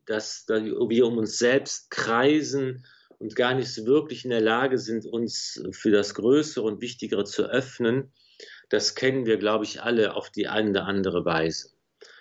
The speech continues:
Und das zweite Thema, was hier, ähm, da ganz wichtig ist, ist das Thema der Versuchung. Dass, dass eben Jesus sagt, "Betet, dass ihr nicht in Versuchung geratet."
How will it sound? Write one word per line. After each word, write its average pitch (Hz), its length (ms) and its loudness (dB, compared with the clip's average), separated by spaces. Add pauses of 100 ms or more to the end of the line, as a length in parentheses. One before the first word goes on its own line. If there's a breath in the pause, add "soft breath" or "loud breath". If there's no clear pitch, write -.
(220 loud breath)
Und 107 120 2
das 98 180 4
zweite 127 480 0
Thema, 131 460 -2
was 110 240 -4
hier, 123 640 0 (160)
ähm, 101 720 -2 (240)
da 98 100 2
ganz 110 360 0
wichtig 123 420 -2
ist, 113 180 0
ist 110 180 -2
das - 240 2
Thema 113 320 2
der 107 140 2
Versuchung. 110 840 -2 (1120 loud breath)
Dass, - 400 -4
dass - 280 0
eben 104 280 -2
Jesus 107 340 0
sagt, 113 260 0
"Betet, 127 800 0 (340)
dass 120 180 0
ihr 117 100 4
nicht 156 340 0
in 131 120 -4
Versuchung 120 840 0
geratet." 78 840 -4